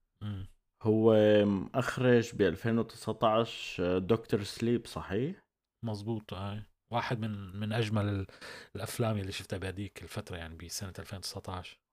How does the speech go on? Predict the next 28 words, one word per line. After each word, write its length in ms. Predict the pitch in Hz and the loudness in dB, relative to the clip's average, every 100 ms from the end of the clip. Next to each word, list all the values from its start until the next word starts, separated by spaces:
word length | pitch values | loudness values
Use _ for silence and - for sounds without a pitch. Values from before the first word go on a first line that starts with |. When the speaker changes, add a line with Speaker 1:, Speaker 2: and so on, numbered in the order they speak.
| _ _ - | _ _ -8
Speaker 2:
آه، 220 | 92 110 | -2 0
هذا 120 | 101 | 0
الشيء 240 | 101 - 98 | -4 -6 -4
اللي 140 | 92 | -2
كان 220 | - 95 | 0 -2
بدي 160 | 98 110 | 0 -2
أسألك 500 | - 78 98 92 87 | 0 0 2 0 0
عنه. 440 | 92 98 90 87 _ _ _ _ 110 | -2 -2 -2 -8 _ _ _ _ -2
Speaker 1:
الجزء 340 | 110 156 156 | 2 4 4
الثاني 480 | 139 - 143 139 120 | 2 4 6 8 6
ل-، 680 | 107 101 98 98 101 101 101 _ _ _ _ 110 | 6 4 0 -2 -2 -4 -8 _ _ _ _ -8
لفيلم، 540 | - 117 107 101 98 | -2 0 0 0 -2
آه، 400 | 92 95 95 90 | -2 -2 -4 -4
The 120 | 98 | -2
Shining. 580 | - 117 110 92 85 - _ _ _ - | 0 2 0 -2 -8 -18 _ _ _ -6
Speaker 2:
أنا 260 | 104 110 107 | 0 4 4
لأنه 440 | 104 87 107 107 | 4 2 4 4
من 440 | 107 101 101 95 92 120 | 4 4 2 0 0 -2
أكبر 380 | - 113 110 104 | 0 4 4 4
المعجبين 880 | 104 95 98 95 90 95 98 90 | 2 2 2 2 2 2 2 0
بفيلم 680 | - 82 82 - 101 95 92 | -2 -2 -4 -2 0 2 0
The 80 | 90 | -2
Shining، 840 | - 104 101 92 90 95 101 85 | 2 4 4 4 2 0 0 -2
وطبعًا 960 | 73 73 85 82 - - 98 98 90 101 | -4 -2 -4 -6 -12 -6 -2 0 0 0
Speaker 1:
مم. 80 | |
Speaker 2:
أول 320 | - 117 117 113 | 2 6 6 6
ما 280 | 113 85 | 4 4
قريت 440 | 107 113 113 113 | 4 6 4 2